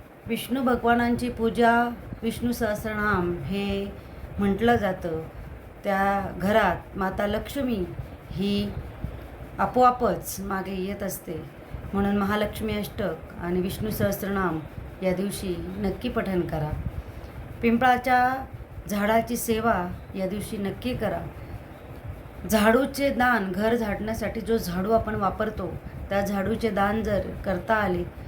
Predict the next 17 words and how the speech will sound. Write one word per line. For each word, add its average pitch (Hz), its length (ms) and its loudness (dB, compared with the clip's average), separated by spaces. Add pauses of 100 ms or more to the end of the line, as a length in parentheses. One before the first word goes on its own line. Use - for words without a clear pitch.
(440)
एखाद्या 208 720 0
गरज 262 260 6
असलेल्या 233 360 0
ठिकाणी, 202 520 -2 (580)
तर 190 200 0
नक्की 190 460 0
दान 185 280 2
करा. 160 280 -2 (520)
तुळशीची 226 420 2
पूजा 240 360 2
करा, 190 300 0 (140)
तुळशीला 214 340 -2
संध्याकाळी 208 560 -2
चांगल्या 208 340 0
तुपाचा 202 420 -2
दिवा 190 300 0
लावा 160 340 0